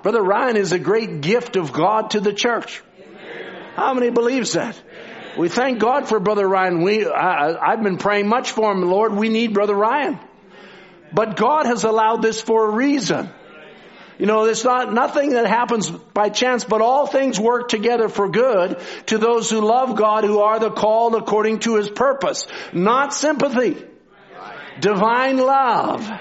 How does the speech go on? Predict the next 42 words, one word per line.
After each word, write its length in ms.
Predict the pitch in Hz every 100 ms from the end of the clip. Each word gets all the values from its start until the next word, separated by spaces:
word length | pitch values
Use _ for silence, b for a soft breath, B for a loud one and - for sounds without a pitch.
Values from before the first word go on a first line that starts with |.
| - B B B
Those 380 | 175 262 285 -
who 160 | 262
love 380 | 240 247 269 240
God 380 | 196 233 240 247
and 180 | 226 226
are 260 | 233 254
the 100 | 247
called 380 | 240 - 240 240
according 440 | 233 226 240 233 220
to 120 | 233
his 160 | 214
purpose, 480 | 202 247 285 233 214 B B -
but 140 | 240
it's 140 | 220
just 260 | 226 240 220
understanding 720 | 240 247 233 - 233 233 233
the 100 | 226
mind 320 | 220 226 233
of 160 | 220 170
God. 340 | 226 277 226 B B
I 200 | 180 220
don't 260 | 240 247 233
know 200 | 254 285
the 100 | 277
mind 320 | 254 254 240
of 140 | 196
God 280 | 202 240 233
for 100 | 220
Brother 280 | 196 226 208
Ryan, 640 | 208 247 269 214 208 330 -
but 140 | 233
I 200 | 233 247
am 120 | 254
quite 380 | 208 240 320 302
sure 280 | - 285 330
that 200 | 277 214
God 260 | 214 262
is 140 | 269 220
speaking 460 | - 269 247 233
to 100 | 208
Brother 240 | 208 214 208
Ryan. 560 | 196 202 180 285 185